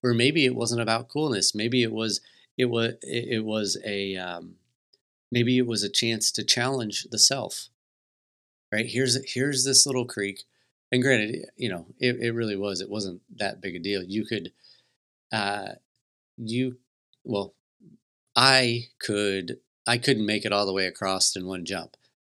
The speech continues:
I had, I jumped, I ran <laughs> and leaped as far as I could. I did, like, a little one foot press, like, off kind of in the middle of it and then hopped out. So, but maybe, like, that's the, I got my big toe wet.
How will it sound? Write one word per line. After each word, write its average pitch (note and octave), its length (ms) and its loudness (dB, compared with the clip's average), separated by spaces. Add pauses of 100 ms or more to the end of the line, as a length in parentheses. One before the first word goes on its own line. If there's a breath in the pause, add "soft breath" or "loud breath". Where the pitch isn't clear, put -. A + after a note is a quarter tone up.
I A2 100 4
had, G#2 360 0
I G2+ 180 -2
jumped, A#2 640 0 (280)
I G2+ 100 -2
ran A#2+ 500 2
<laughs> - 300 2
and B2 180 4
leaped B2 420 2
as G2+ 100 0
far A2+ 200 2
as G#2 100 -2
I G#2+ 80 0
could. A2 400 -2 (380 soft breath)
I G#2+ 100 -2
did, G#2+ 180 -2
like, G#2+ 180 -2
a G2+ 80 -4
little G2+ 340 -2
one G#2+ 240 -2
foot A2+ 380 -6
press, - 500 8 (380 soft breath)
like, G#2 160 -2
off G2+ 320 -2
kind G#2+ 180 -2
of F#2+ 80 -4
in G2 100 -4
the F#2+ 80 -6
middle G#2+ 280 -4
of G2+ 100 -4
it A2 180 -2
and G2 140 -8
then F2+ 280 -8
hopped G2+ 280 -2
out. F2+ 260 -2
So, F#2+ 220 0 (500 loud breath)
but A2 140 0
maybe, B2+ 340 4
like, G2+ 260 -4 (420)
that's A2 300 4
the, - 180 -4 (100)
I G#2+ 60 -4
got G#2+ 200 -2
my G#2 140 -4
big F#2+ 300 -6
toe F#2+ 220 -4
wet. E2+ 320 -12